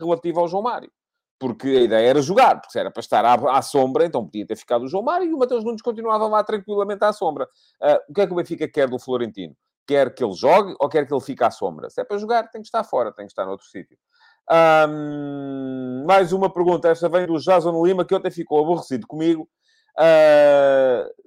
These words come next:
por causa da, da, de eu não ter falado do novo treinador do Benfica B. Ah,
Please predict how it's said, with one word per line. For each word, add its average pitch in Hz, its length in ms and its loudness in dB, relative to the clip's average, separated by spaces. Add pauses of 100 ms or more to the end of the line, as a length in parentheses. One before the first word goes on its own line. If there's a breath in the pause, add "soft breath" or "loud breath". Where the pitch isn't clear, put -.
(520)
por 147 160 -6
causa 151 420 4
da, 143 320 6
da, 123 200 0
de 120 60 -4
eu 131 60 2
não 127 120 -4
ter 135 120 -4
falado 123 440 0
do 113 100 -6
novo 120 180 -4
treinador 113 320 -6
do 110 80 -6
Benfica 107 400 -8
B. 85 320 -6 (100)
Ah, 69 500 -6